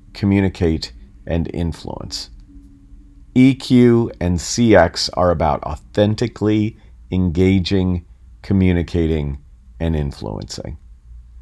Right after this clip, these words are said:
That's why we spend a considerable amount of time helping our clients gain return on their experience, R O E, by assisting their people develop outstanding communication skills and the core qualities of E Q,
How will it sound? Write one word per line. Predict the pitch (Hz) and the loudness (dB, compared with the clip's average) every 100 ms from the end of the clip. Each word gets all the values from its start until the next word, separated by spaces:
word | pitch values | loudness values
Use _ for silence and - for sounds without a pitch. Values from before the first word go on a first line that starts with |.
| - - | -20 -8
That's | 98 131 170 - | 6 6 6 4
why | 117 | 4
we | 95 | 4
spend | 92 104 90 | 0 2 2
a | 80 | 0
considerable | 92 - 120 117 101 92 | -4 0 2 4 6 4
amount | 90 90 | 4 2
of | - | 0
time | - 92 87 | 0 0 2
helping | 85 85 90 - - | 0 0 -2 -4 4
our | 104 123 110 | 6 6 4
clients | - 82 76 73 71 - - - - - | 0 0 0 -2 -6 -10 -18 -20 -20 0
gain | 98 95 | 2 4
return | 87 78 - 120 120 123 | 2 -2 0 2 2 2
on | 92 104 | 2 2
their | 113 123 | 2 2
experience, | - - 82 80 82 - | -2 -2 -2 0 -2 -2
R | - 90 120 | 2 2 4
O | 98 | 2
E, | 85 78 87 - - - - | 2 0 -2 -8 -20 -20 0
by | 92 90 | 4 6
assisting | 90 - 110 - 107 | 4 0 -2 -2 2
their | 98 90 | 2 2
people | - 104 101 | 0 -2 0
develop | 90 85 87 87 - | 0 4 4 4 2
outstanding | 87 80 - 92 92 92 87 | 0 0 -2 0 0 0 -4
communication | 90 90 85 95 85 - 78 | -4 -4 -2 -2 -4 -4 -8
skills | - 98 90 78 76 - - - - - | -4 2 4 4 2 -4 -14 -20 -20 -8
and | 90 87 | -2 -2
the | |
core | 85 - 101 | 0 2 2
qualities | 92 92 82 85 80 | 4 4 4 2 -2
of | 85 - | -4 -2
E | 123 123 | 2 2
Q, | - 92 78 76 76 | 2 0 2 2 -2